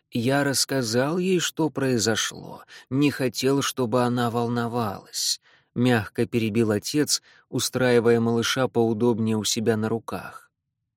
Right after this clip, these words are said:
Затем он поднял глаза и наткнулся на испуганный взгляд Лизы. «И еще не хотел, чтобы волновался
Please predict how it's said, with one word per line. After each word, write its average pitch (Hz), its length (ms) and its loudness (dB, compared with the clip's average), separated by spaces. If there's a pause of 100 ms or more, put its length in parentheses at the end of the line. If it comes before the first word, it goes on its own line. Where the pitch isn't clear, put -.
(120)
Затем 117 560 2
он 113 200 0
поднял 110 460 0
глаза 110 540 0 (680)
и 127 80 2
наткнулся 175 720 0
на 165 180 0
испуганный 156 540 -2
взгляд 135 420 -2
Лизы. 117 560 -4 (720)
«И 120 80 -2
еще 117 720 -2 (360)
не 139 220 2
хотел, 143 520 0
чтобы 131 420 0
волновался 131 880 -2